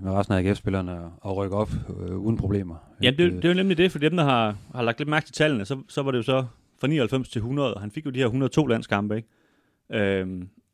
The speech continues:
Speaker 2: og man kan sige, at han spillede jo i første division for A G F, dengang han får den her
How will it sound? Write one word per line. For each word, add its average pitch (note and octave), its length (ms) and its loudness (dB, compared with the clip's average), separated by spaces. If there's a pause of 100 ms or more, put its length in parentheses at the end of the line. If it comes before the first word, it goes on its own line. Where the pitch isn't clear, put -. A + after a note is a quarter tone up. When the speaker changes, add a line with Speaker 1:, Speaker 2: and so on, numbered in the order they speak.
Speaker 2:
og G#2+ 220 2
man A2 80 -2
kan G#2 60 -4
sige, A#2 80 4
at - 20 4
han G#2+ 60 2
spillede G#2 220 2
jo G2+ 40 6
i - 20 6
første D3+ 240 4
division A#2 260 2
for G#2 100 2
A F#2+ 40 2
G A#2 160 0
F, - 60 -20 (140)
dengang A#2 140 -2
han F#2+ 80 -2
får A2+ 160 -2
den G2+ 100 -4
her F2+ 260 -2